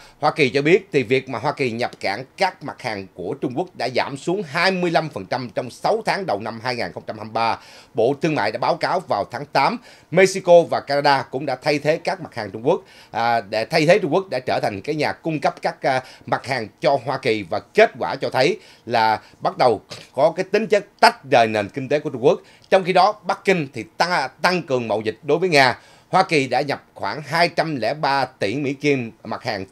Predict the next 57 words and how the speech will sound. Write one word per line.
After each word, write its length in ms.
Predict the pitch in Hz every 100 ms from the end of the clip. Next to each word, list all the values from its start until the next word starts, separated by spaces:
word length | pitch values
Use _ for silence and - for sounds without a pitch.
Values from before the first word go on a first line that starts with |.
| _
từ 220 | 143 131
Trung 200 | - 139
Quốc 140 | 185 123
trong 160 | 147 131
sáu 320 | - 147 190 180
tháng 220 | 165 180
đầu 180 | 107 101
năm, 240 | 127 101 - - -
hai 260 | - 175 202
mươi 140 | 185
lăm 140 | 180 165
phần 160 | 120
trăm 200 | 101 135 139
thấp 180 | - 190
hơn 160 | 170 135
so 260 | - 139
với 100 | 135
cùng 200 | 151 113
thời 80 | 101
kỳ 160 | 113 101
của 100 | 123
năm 140 | 120
hai 140 | 120 117
nghìn 160 | 95
không 180 | 117 120
trăm 180 | 113 110
hai 100 | 117
mươi 100 | 117
hai, 220 | 120 117 101 - - _
theo 180 | 165 160
báo 180 | - 175
cáo 200 | 156 170
mới 180 | 180 196
nhất 120 | 214 -
của 100 | 151
Bộ 180 | 98
Thương 140 | - 123
mại 160 | 87
đưa 120 | 110 113
ra. 260 | 117 110 - - _
Và 100 | 113
con 160 | 139 143
số 140 | 185
này 200 | 147 113 -
là 200 | 107 104
đã, 260 | 98 131 156 - _
à, 100 | 113 -
chưa 100 | 180
được 120 | 165
điều 140 | 131 104
chỉnh 220 | 101 147
cho 140 | 151 135
vấn 180 | 143
đề 140 | 147 101
của 80 | 113
lạm 160 | 131 95 -
phát. 240 | 147